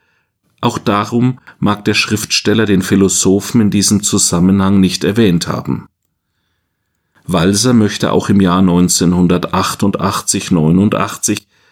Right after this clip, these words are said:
den Gedanken an die deutsche Einheit nicht aufgeben, zu einer Zeit,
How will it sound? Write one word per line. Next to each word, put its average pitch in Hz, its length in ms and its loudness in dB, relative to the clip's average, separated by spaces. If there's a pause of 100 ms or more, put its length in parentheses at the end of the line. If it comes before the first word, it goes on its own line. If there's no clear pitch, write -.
(320)
den 104 140 2
Gedanken 107 540 0
an 95 100 4
die 82 160 2
deutsche 87 480 0
Einheit 85 460 0
nicht - 220 -4
aufgeben, 82 640 0 (520)
zu - 140 -4
einer 95 260 0
Zeit, 98 640 -4